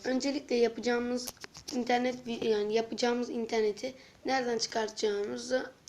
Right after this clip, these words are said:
öğrenelim. Çıkartacağımız ş-, uygulama Bip'tir arkadaşlar. Yorumlarda isteyen arkadaşlarım olursa linkini atarım. Şimdi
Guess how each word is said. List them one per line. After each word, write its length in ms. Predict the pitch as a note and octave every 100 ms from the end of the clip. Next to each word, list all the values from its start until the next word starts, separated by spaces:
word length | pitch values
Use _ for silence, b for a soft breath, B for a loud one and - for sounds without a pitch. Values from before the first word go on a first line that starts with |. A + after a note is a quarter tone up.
| - -
öğrenelim. 640 | - B3 A#3 G#3 G3+ B3 D4 - -
Çıkartacağımız 840 | - C4 B3+ B3+ A#3 A3+ G#3+ G#3+ -
ş-, 180 | - - - -
uygulama 640 | B3+ B3+ A#3 A3+ B3+ A#3
Bip'tir 300 | B3 B3+ G#3+
arkadaşlar. 560 | G#3 G3 G#3+ G3 A#3 A#3 - B B B B B
Yorumlarda 520 | C#4 C#4+ C#4 C4 A#3+
isteyen 380 | - C4 B3+ A#3+
arkadaşlarım 680 | B3 A#3+ A3+ A3 G#3+ G#3 G3+
olursa 280 | G3 F#3+ G#3
linkini 440 | A3+ A#3+ G#3+ G3 -
atarım. 480 | B3 B3 C4+ B3+ C#4 - B B B B B
Şimdi 380 | - A3+ G#3